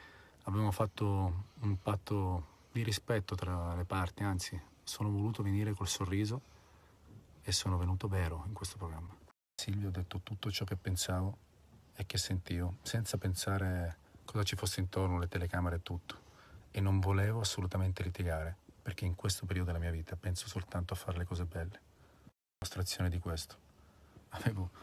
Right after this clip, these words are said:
portato anche dei fiori fuori nel posto dove sono stato attaccato e censurato e dove mi è stato abbassato vergognosamente il microfono per combattere una battaglia personale in una rete pubblica, quando io mi ero preparato una battuta di sorrisi.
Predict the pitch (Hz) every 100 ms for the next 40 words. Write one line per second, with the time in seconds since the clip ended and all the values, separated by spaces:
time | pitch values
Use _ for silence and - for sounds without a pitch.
0 | - - - - 104 - 107 98 98 98
1 | 95 87 110 104 92 - 107 95 87 85
2 | - 104 - 95 90 92 90 104 101 95
3 | - 98 - 139 127 95 92 98 92 -
4 | 120 131 98 110 127 110 107 - - 143
5 | 131 95 92 98 - 117 98 92 120 120
6 | 117 107 104 107 120 - 92 90 101 98
7 | - 117 127 - - - 101 - 98 107
8 | 104 95 95 92 92 - 110 98 92 -
9 | 95 95 92 90 90 90 92 92 87 92
10 | 92 101 - - - - - - 98 101
11 | 92 90 87 92 95 92 90 87 90 -
12 | - 90 - 87 80